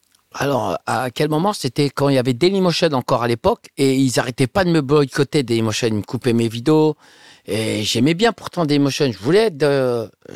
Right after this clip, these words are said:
j'en ai eu marre. Et puis après, j'ai eu un mail de YouTube, et j'ai été voir, et je vois, c'était, euh, voilà, euh, «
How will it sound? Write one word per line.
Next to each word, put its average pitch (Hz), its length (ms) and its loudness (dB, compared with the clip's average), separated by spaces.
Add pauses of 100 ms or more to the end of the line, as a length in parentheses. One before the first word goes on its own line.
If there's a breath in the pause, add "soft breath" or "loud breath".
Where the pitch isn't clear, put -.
(220)
j'en 92 240 -6
ai 139 60 0
eu 170 40 2
marre. 202 280 -2
Et - 40 -18
puis - 160 -4
après, 170 320 -2 (760 loud breath)
j'ai 131 200 0
eu 165 140 2
un 143 100 0
mail 185 280 0
de 131 100 0
YouTube, 131 480 -2 (1200)
et 120 120 0
j'ai 117 140 0
été 120 180 0
voir, 190 340 -2
et 113 140 -10
je 113 140 -8
vois, 165 160 2
c'était, 117 520 -2
euh, 101 280 0 (420 soft breath)
voilà, 135 420 2
euh, « 92 460 -6